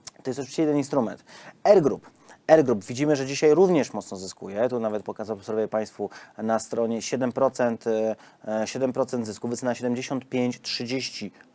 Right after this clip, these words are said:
trzydzieści osiem. Widzimy, że również podobna sytuacja jak na poprzednim instrumencie.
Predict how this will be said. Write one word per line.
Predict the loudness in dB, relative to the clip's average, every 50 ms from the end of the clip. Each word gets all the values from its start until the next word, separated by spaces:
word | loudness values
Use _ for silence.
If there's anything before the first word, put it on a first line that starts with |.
| -12 -6
trzydzieści | -4 -4 -2 -2 -2 -2 -2 -4 -6 -10 -6 2
osiem. | 2 2 4 2 2 2 4 4 2 0 -6 -16 -20 -20 -20 _ _ _ _ _ _ _ _ _ _ _ _ _ _ _ _ _ _ _ -14 -14 -12 -10
Widzimy, | -6 -4 -2 0 2 2 2 2 2 0
że | 2 4 4
również | 4 4 2 0 -2 -2 -6 -14 -20 -20 _ -2
podobna | 4 4 6 6 6 4
sytuacja | 0 0 -2 0 4 4 4 4 4 2 2
jak | 2 0 -2 -4
na | -4 -2 -2 -2 -4
poprzednim | -6 -8 -4 -2 -2 -2 -2 -2 -4
instrumencie. | -4 -6 -8 -8 -10 -10 -8 -4 -2 -2 -2